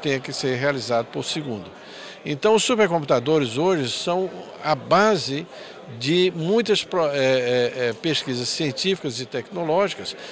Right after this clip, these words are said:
para o desenvolvimento de vários produtos que nós precisamos na nossa sociedade. Então, a, a questão do, do, do, de, de você ter um, um computador desse, que equivale a cerca de vinte mil estações de trabalho, você poderia ter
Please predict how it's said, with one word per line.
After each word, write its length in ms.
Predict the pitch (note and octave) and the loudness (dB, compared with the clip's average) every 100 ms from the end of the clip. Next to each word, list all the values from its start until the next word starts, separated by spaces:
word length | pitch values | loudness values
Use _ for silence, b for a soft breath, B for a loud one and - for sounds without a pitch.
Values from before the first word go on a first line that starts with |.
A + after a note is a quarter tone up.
| B | B
para 160 | F3 G3+ | 2 2
o 60 | |
desenvolvimento 1120 | F3+ F3+ G#3+ G3 G#3 G3+ G3+ D3+ D#3+ - G#3+ A3 B B - | 2 0 2 4 2 2 0 2 0 -2 -6 -8 B B -4
de 100 | E3 | -2
vários 420 | C3+ D#3 E3+ - | 4 4 4 0
produtos 600 | F#3 D3+ A#2 C#3 D#3 - | 2 2 4 0 0 -4
que 160 | - F3 | -6 -2
nós 240 | D3+ D3 | 0 -2
precisamos 720 | - - E3+ C3 B2+ C3+ - B B B | -2 -8 -4 -2 -2 -4 -10 B B B
na 140 | C3+ | -2
nossa 260 | C3 C3 D3+ | 0 0 -2
sociedade. 580 | C#3+ C#3+ E3 D3+ G2 E2 - B B B B | -4 -6 -6 -4 -6 -6 -14 B B B B
Então, 380 | F#3 F3 A#3 A#3+ | -4 2 4 6
a, 320 | A#3 G3+ E3+ | 6 6 4
a 60 | E3 | 4
questão 680 | G3+ E3 - - A3 A#3 | 6 4 2 4 4 4
do, 240 | F3+ D3+ C3 | 4 2 4
do, 260 | C3 B2 | 2 0
do, 320 | A#2+ B2 A#2 G#2+ | 0 -2 -2 -4
de, 240 | B2+ B2+ | -2 -2
de 120 | A#2 B2+ | -2 0
você 300 | D3 F#3+ F3 | 2 2 0
ter 200 | - F3 | 0 0
um, 120 | F3 - | 0 -2
um 240 | D3 D3 | -4 -4
computador 520 | C3+ F#3 D3+ F3 E3+ F3 | 0 -2 4 2 4 2
desse, 280 | C3+ A#2 | 2 2
que 60 | - | 2
equivale 500 | G#3+ A#3+ E3 F#3 G3 | 2 0 4 4 4
a 40 | |
cerca 320 | E3+ G3 F3 F3 | 2 2 2 0
de 100 | D3 | -2
vinte 420 | C#3+ A3+ A3+ G#3 | 0 0 2 0
mil 400 | D3+ D#3 G3 C#3 - B B B | 2 4 6 4 0 B B B
estações 640 | C3 - E3+ C#3+ - E3+ D#3 | -6 2 4 4 2 2 2
de 120 | D3 | 0
trabalho, 600 | D#3 B2+ A#2 D3 C3 F2+ - B B B | 4 4 6 6 6 0 -6 B B B
você 260 | B2+ A#2+ D3+ | -4 0 0
poderia 440 | E3 C#3 C#3+ C#3+ | 0 -2 2 2
ter 280 | - D3 B2+ | 2 2 2